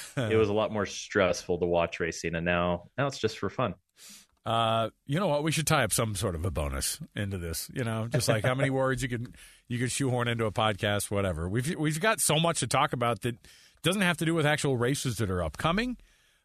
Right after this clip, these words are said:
Speaker 2: Uh, although a little bit, some of the news things that have happened in the world of F one, but we're waiting for,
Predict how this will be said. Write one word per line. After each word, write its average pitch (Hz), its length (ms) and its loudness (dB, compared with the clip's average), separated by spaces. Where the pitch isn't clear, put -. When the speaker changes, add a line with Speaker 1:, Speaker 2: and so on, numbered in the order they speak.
Speaker 2:
Uh, 113 360 4
although 160 200 2
a - 20 4
little 185 240 2
bit, 87 160 -2
some 175 160 2
of 180 80 2
the 151 60 4
news 170 400 2
things 131 240 -2
that 120 80 0
have 98 80 -4
happened 117 340 -2
in 104 60 -4
the 104 80 -4
world 110 240 0
of 101 100 -2
F 104 160 -4
one, 123 160 -2
but 117 80 0
we're 123 160 2
waiting 175 320 2
for, 135 420 0